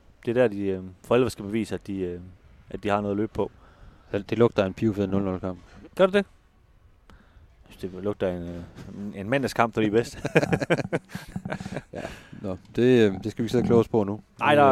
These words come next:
Speaker 2: øh,
Speaker 1: der, der skal spilles rigtig mange kampe imellem de to, som jo også har betydning for, kan man sige, om kan man nøjes med en uafgjort og alt sådan noget der. Men det, det gider vi ikke at spekulere alt for meget på nu. Nu, øh, skal vi sådan set bare hjem.
Speaker 2: Ja.
Speaker 1: Og nyde det sidste,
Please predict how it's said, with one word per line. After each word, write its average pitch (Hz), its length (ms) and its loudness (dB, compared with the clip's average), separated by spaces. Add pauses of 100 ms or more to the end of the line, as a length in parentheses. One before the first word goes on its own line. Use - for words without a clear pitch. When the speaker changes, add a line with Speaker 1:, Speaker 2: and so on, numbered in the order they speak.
Speaker 2:
øh, 90 60 -2
Speaker 1:
der, 143 220 8
der 160 100 0
skal 147 140 -2
spilles 165 200 4
rigtig 175 160 4
mange 160 120 2
kampe 170 260 4
imellem 156 220 4
de 147 80 0
to, 160 220 6
som 135 160 4
jo 139 80 8
også 165 100 6
har 143 60 2
betydning 127 380 6
for, 131 300 8 (140)
kan 127 60 -2
man 113 60 -2
sige, 123 200 4
om 107 240 4 (680)
kan 120 100 -4
man 110 100 -2
nøjes 120 200 4
med 127 100 -2
en 123 60 0
uafgjort 113 320 4
og 95 100 0
alt 123 120 0
sådan 110 80 -8
noget 98 160 0
der. 87 100 -2
Men 95 100 -10
det, 120 320 0 (300)
det 139 80 -10
gider 143 120 0
vi 117 40 2
ikke 117 140 4
at 90 260 0 (400)
spekulere 117 420 2
alt 104 100 2
for 104 80 -4
meget 101 120 -2
på 107 140 -2
nu. 104 160 -6
Nu, 127 300 -2
øh, 92 300 -6 (320)
skal - 120 -6
vi 98 40 -8
sådan 117 140 -2
set 104 120 -2
bare 101 140 4
hjem. 101 160 0 (800)
Speaker 2:
Ja. 95 120 -2 (360)
Speaker 1:
Og - 140 -12
nyde 107 180 -2
det 104 120 -6
sidste, 90 500 -2